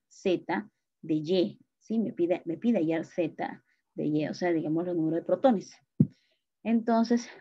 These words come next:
yo, y otra cosa más me dice, otra cosa más dice, "Tienen el mismo número de electrones, o sea, los electrones de X es igual a los electrones de Y", ¿sí? Y, pero acá me da otro dato más.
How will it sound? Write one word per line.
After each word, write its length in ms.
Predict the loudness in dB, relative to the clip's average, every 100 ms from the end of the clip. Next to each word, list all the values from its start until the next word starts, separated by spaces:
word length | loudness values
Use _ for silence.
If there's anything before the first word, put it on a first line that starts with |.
| -6
yo, 300 | 2 2 2
y 180 | 0 2
otra 200 | 2 2
cosa 200 | -2 -2
más 180 | 0 2
me 180 | 2 2
dice, 340 | 2 0 -8 -18
otra 200 | -12 -10
cosa 160 | -6
más 160 | -4 -4
dice, 280 | -4 -12 -16 _ _ -20 _ _ _ _
"Tienen 340 | 6 8 10
el 160 | 8 8
mismo 380 | 6 4 6 6
número 360 | 6 4 2
de 140 | 2 2
electrones, 800 | 0 -4 -2 0 0 0 -6 -16 _
o 140 | -8 -6
sea, 220 | -6 -4
los 180 | -4 -6
electrones 640 | -8 -8 -4 2 2 2
de 120 | -2
X 500 | 0 0 0 -4 -4 _ _ _ -10
es 200 | -6 -2
igual 320 | 0 0 -2
a 100 | -2
los 220 | -6 -8
electrones 420 | -14 -16 -12 -12
de 80 | -10 2
Y", 300 | 4 4 0 _ _ _ _
¿sí? 300 | 2 2 0 _ _ _ _ _ 4
Y, 220 | 6 6
pero 240 | 6 4
acá 180 | 4 6
me 140 | 6
da 80 | 6
otro 200 | 2 0
dato 280 | 0 -2 2
más. 360 | 4 4 0